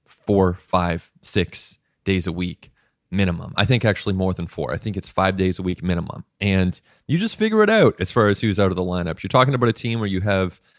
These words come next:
your starting third baseman whose middle finger has been banged up ever since. Um, got stuck between a couple weights. That was, uh, around August twelfth, that Cubs weekend. And since then,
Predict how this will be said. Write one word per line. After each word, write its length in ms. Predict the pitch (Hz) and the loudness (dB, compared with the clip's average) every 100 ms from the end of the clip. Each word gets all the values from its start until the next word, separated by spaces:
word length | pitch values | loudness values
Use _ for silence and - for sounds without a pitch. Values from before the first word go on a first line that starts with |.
| _ | _
your 140 | - 95 | -8 -8
starting 340 | - 117 123 | 0 2 2
third 260 | 113 110 98 | 0 -2 0
baseman 580 | 98 95 - 95 90 87 _ _ | 0 0 -2 -4 -2 -6 _ _
whose 160 | 98 87 | -4 0
middle 260 | 95 110 | 2 4
finger 480 | 120 - 98 92 90 - | 2 2 0 0 -2 -4
has 120 | 92 | -6
been 220 | 92 90 | -4 -4
banged 380 | 82 82 90 98 | -2 -4 -2 0
up 260 | 87 85 - _ - | 0 0 -6 _ -4
ever 240 | 98 110 | 2 2
since. 540 | 113 - 95 92 - - _ _ - | 2 0 0 0 -4 -16 _ _ -10
Um, 260 | 85 82 85 | -8 -6 -6
got 220 | - 82 | -2 -4
stuck 300 | - 90 - | 0 0 0
between 240 | 98 110 | -4 -2
a 40 | 95 | 0
couple 320 | 107 - 104 | 0 0 0
weights. 460 | 90 90 87 - - | 0 -2 -4 -12 -14
That 280 | - 90 95 | -2 2 2
was, 580 | 101 98 98 92 - - _ _ _ _ - | 4 4 4 0 -4 -10 _ _ _ _ -8
uh, 220 | 85 82 | -4 -2
around 320 | 87 92 95 | 0 2 2
August 340 | 92 92 95 - | 2 0 -2 -6
twelfth, 400 | - 90 92 - | 0 2 0 -2
that 220 | 87 - | -4 -2
Cubs 420 | - 95 92 - | 0 0 0 -6
weekend. 560 | 90 98 - 80 82 110 _ _ | -4 -6 -4 -4 -4 -6 _ _
And 120 | - 110 | -4 0
since 280 | 196 202 | 2 2
then, 360 | - 104 104 165 | 2 0 0 -2